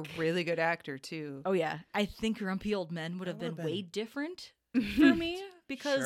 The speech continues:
Speaker 1: we
Speaker 3: Sure.
Speaker 1: got Melanie in there, too. So
Speaker 3: I think they made the
Speaker 1: and
Speaker 3: right choice.
Speaker 1: of
Speaker 2: I
Speaker 1: course,
Speaker 2: agree.
Speaker 1: it's your actual dad. You've got the chemistry in the past.
Speaker 3: Right.
Speaker 1: And even when he's like,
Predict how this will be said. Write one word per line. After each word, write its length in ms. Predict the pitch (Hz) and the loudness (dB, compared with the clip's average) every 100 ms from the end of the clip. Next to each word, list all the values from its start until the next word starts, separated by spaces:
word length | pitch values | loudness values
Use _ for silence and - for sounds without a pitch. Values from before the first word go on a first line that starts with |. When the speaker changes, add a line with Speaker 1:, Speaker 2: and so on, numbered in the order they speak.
| 285 | 2
Speaker 1:
we 80 | |
Speaker 3:
Sure. 60 | - | 0
Speaker 1:
got 220 | 262 262 | 0 -2
Melanie 800 | 220 233 254 262 262 269 285 285 285 _ _ | -2 -4 -4 -2 -2 -2 -4 -6 -12 _ _
in 220 | 262 294 | -8 -6
there, 220 | 339 339 339 - | -8 -12 -14 -16
too. 320 | - 320 359 | -12 -10 -8
So 440 | 359 - 240 214 214 - - - _ | -8 -6 -2 -4 -6 -14 -20 -20 _
Speaker 3:
I 120 | 208 | 2
think 140 | 262 196 | 2 2
they 80 | |
made 160 | 156 147 | 2 2
the 40 | |
Speaker 1:
and 80 | 131 | 4
Speaker 3:
right 160 | 135 131 | 4 4
choice. 400 | - 123 135 - | -4 -6 -6 -4
Speaker 1:
of 80 | - | 0
Speaker 2:
I 120 | 196 | 2
Speaker 1:
course, 220 | 190 311 285 | 4 4 2
Speaker 2:
agree. 100 | 277 | -2
Speaker 1:
it's 100 | 240 | 0
your 100 | 294 | 2
actual 380 | 285 269 254 220 | 2 0 -4 -4
dad. 320 | 170 202 160 | -4 -4 -4
You've 120 | 165 | -6
got 200 | 185 190 | -6 -6
the 60 | 170 | -8
chemistry 580 | - 170 196 - - 151 | -8 -8 -6 -8 -10 -10
in 80 | |
the 80 | 151 | -10
past. 220 | - - | -6 0
Speaker 3:
Right. 240 | 131 123 123 | 2 2 0
Speaker 1:
And 80 | 185 | -2
even 140 | 190 | 0
when 40 | |
he's 100 | 196 | 0
like, 180 | 156 143 | -2 -6